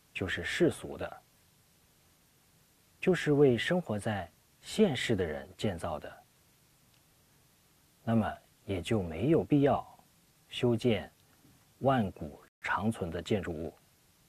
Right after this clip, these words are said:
而西方这些巨石建筑呢，主要的是用于宗教仪式，比如神庙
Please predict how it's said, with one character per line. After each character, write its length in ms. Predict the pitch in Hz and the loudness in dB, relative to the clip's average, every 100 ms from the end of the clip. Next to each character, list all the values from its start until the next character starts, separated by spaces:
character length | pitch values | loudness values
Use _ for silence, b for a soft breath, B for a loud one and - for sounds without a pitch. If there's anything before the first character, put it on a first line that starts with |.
| _ _ _ _ _ _ _ _ _ _ _ _ _ _ _ - | _ _ _ _ _ _ _ _ _ _ _ _ _ _ _ -6
而 160 | 123 | -6
西 180 | 127 220 | 0 2
方 220 | 202 185 | 2 0
这 160 | 175 160 | 0 0
些 180 | 127 123 | 0 -4
巨 220 | - 180 | 2 2
石 160 | - | 2
建 180 | 113 117 | 0 0
筑 160 | 104 104 | 2 0
呢， 220 | 90 78 - _ _ _ | -4 -8 -16 _ _ _
主 160 | - 85 | -8 -2
要 220 | 117 113 | 0 0
的 160 | 82 76 | -2 -6
是 160 | - | -2
用 240 | 110 107 85 | -2 -2 -4
于 260 | 78 87 - _ _ _ | -8 -10 -12 _ _ _
宗 220 | - 175 | -6 -2
教 180 | 156 113 | 0 -2
仪 180 | 82 90 | -2 -4
式， 320 | - 202 - _ _ _ _ _ _ _ _ _ _ _ _ _ | 0 0 0 _ _ _ _ _ _ _ _ _ _ _ _ _
比 120 | - 85 | -8 -6
如 360 | 82 92 - - _ _ _ | -2 -2 -4 -8 _ _ _
神 280 | - - - | -14 -10 -4
庙 380 | 113 143 120 | 0 2 0